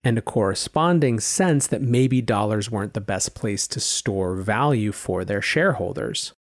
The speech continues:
Well, shareholders liked what they heard, and the share price jumped from one twenty-three forty-four to a high of above one forty-four before finally settling back at about one thirty-five point nine eight, one thirty-six or so,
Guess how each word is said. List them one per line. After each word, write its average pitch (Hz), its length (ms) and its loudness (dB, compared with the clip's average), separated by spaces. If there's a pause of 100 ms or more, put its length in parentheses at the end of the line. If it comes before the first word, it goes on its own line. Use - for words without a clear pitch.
(180)
Well, 117 240 0
shareholders 175 920 4
liked 113 440 0
what - 120 0
they 120 180 2
heard, 117 560 0
and 117 200 0
the 104 80 0
share 190 300 2
price 208 340 2
jumped 139 340 2
from 107 400 0
one 160 220 4
twenty-three 156 760 4
forty-four 143 720 2
to 139 160 2
a 113 60 2
high 160 380 2
of 127 180 4
above 113 340 0
one 123 280 2
forty-four 123 800 2
before 113 280 0
finally 180 440 2
settling 139 580 2
back 127 360 0
at 117 80 2
about 104 280 0
one 123 280 2
thirty-five 113 720 0
point 107 260 -4
nine 104 360 -2
eight, 104 340 -2
one 113 220 -2
thirty-six 107 560 -2
or 104 80 -2
so, 95 360 -2